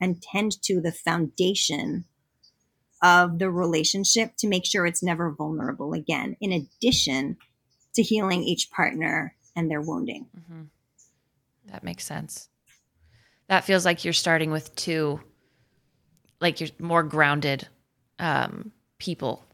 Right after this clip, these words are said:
Speaker 2: And also, I feel like for the person who was
Speaker 1: Exactly.
Speaker 2: cheated on,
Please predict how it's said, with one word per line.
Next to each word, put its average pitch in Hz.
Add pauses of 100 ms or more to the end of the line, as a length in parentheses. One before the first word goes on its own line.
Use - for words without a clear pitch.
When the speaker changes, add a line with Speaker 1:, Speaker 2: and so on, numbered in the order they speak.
(220)
Speaker 2:
And 294
also, 381
I 359
feel 285
like 277
for 254
the 233
person 226
who 226
was 214
Speaker 1:
Exactly. 180
Speaker 2:
cheated 202
on, 185